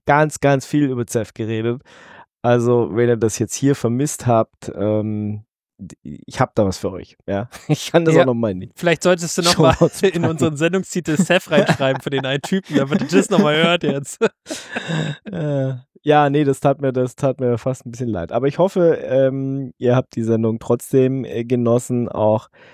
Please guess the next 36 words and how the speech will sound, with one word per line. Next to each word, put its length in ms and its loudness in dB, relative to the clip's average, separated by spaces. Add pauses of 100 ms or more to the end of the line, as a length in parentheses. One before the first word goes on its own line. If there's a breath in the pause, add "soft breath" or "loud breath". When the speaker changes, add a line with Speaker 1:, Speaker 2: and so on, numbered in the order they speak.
(260 soft breath)
Speaker 1:
wenn 200 2
letztes 320 2
Mal 160 4
nicht 140 0
so 100 -4
viel 380 2
Seth-Informationen 800 -2
drin 200 0
waren. 160 0
Aber 220 -2
wie 60 -10
gesagt, 360 -4
wir 120 -6
haben 160 -8
da, 240 -6 (760 loud breath)
wir 200 -8
haben 120 -6
da 100 -10
was 160 -16
für 120 -14
euch. 360 -20
Äh, 360 6
so, 320 2 (160)
okay, 280 4
dann 240 2
kommen 240 2
wir 200 2
zum 320 -2
Toten 240 -2
der 140 4
Woche, 200 0
oder? 360 2
Wenn 140 -2
ihr 100 0
sonst 280 -4
nix 460 -4